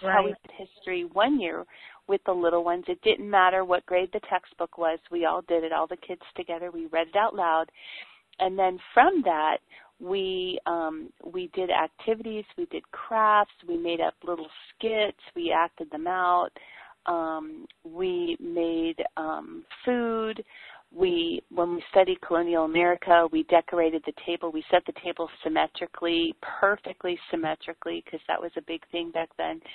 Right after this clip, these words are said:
Speaker 1: And so we did all kinds of hands-on activities. We did, you know, we pretended to write a diary,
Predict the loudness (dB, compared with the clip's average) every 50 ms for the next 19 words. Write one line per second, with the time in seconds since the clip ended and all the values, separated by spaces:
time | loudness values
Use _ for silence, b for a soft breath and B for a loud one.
0 | B B B B B B -10 -10 -10 0 2 2 2 2 2 2 2 2 2 0
1 | 0 0 0 0 0 -2 -8 -18 -12 -6 -4 -4 -2 0 2 2 2 2 -2 -4
2 | _ -10 -8 -6 -4 -4 -2 -2 -4 -6 -8 -8 -8 -6 -2 -2 -2 -2 -2 B
3 | B B B B B B B B -4 0 2 4 4 4 2 0 -2 -4 -6 -8
4 | -10 -10 -2 0 0 2 2 2 -2 -2 -4 -8 0 2 4 4 4 2 -2 -4
5 | _ 2 4 6 6 4 4 2 0 -2 -2 -2 0 0 -2 -2 -4 -8